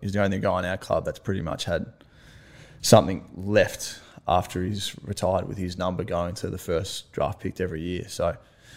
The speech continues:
um, and I think Presti spoke about, like, he felt like he was almost gonna keep it and just go, "Nah,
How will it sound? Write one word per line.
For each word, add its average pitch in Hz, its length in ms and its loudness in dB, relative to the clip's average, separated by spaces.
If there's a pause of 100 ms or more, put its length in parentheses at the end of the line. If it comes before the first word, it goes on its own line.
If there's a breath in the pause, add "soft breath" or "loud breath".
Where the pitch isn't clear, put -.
(140 soft breath)
um, 85 320 2 (580)
and 117 120 8
I - 20 6
think 135 220 2
Presti 90 280 -6
spoke - 300 2
about, 95 200 2
like, 95 120 -6
he 104 120 -4
felt - 340 2
like 90 320 -2 (600 soft breath)
he 107 220 10
was 95 640 0 (180)
almost 104 340 2
gonna 95 120 0
keep 95 280 -2
it - 140 -10 (120)
and 107 100 -2
just 95 180 -4
go, 87 140 2
"Nah, 85 200 -2